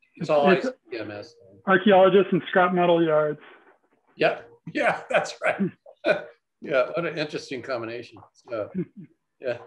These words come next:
Speaker 2: And, and toxic, uh, you know, substances too, like museum, uh, arsenic.
Speaker 1: Yeah, yeah. <clears throat> Right.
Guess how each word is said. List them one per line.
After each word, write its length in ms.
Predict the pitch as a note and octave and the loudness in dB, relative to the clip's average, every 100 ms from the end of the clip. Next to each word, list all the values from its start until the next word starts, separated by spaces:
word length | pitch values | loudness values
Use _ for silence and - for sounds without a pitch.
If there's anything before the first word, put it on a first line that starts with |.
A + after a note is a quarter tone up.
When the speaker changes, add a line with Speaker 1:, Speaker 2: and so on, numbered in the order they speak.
| - _ _ _ _ - - _ _ _ _ _ _ F#3 | -20 _ _ _ _ -20 -20 _ _ _ _ _ _ 2
Speaker 2:
And, 120 | G3 | 4
and 220 | G#3 F3+ | 4 2
toxic, 560 | - G3+ G3+ G#3+ F#3 G3 | 4 2 4 2 2 2
uh, 340 | E3+ D#3+ D#3+ F#3 | 4 4 2 -2
you 80 | |
know, 160 | E3+ D#3+ - | -4 -4 -2
substances 540 | F#3 F3 F#3+ F3 E3 D3 | -2 0 -4 -4 -6 -4
too, 240 | - F#3 E3 | 2 4 4
like 200 | D3+ D3+ - | 0 -4 -6
museum, 680 | E3+ D#3 E3+ F3 E3+ E3 D3+ _ - | -8 -4 0 2 2 0 -4 _ -20
uh, 440 | A#3+ E3+ D#3 E3 E3 | -14 -8 -6 -6 -4
arsenic. 640 | E3 E3+ F3+ F3 E3+ E3+ - _ _ _ _ | -6 -2 0 0 0 -4 -18 _ _ _ _
Speaker 1:
Yeah, 300 | B2+ A#2+ A#2 A2+ _ _ | -6 -2 -2 -6 _ _
yeah. 220 | B2+ A2 G#2+ | -12 -12 -10
<clears throat> 40 | C4 - - - - _ _ _ _ _ _ _ _ _ _ _ _ _ _ _ _ _ _ _ _ _ _ _ _ _ | -8 -6 -8 -12 -20 _ _ _ _ _ _ _ _ _ _ _ _ _ _ _ _ _ _ _ _ _ _ _ _ _
Right. 300 | D3+ B2 G#2+ | -10 -6 -6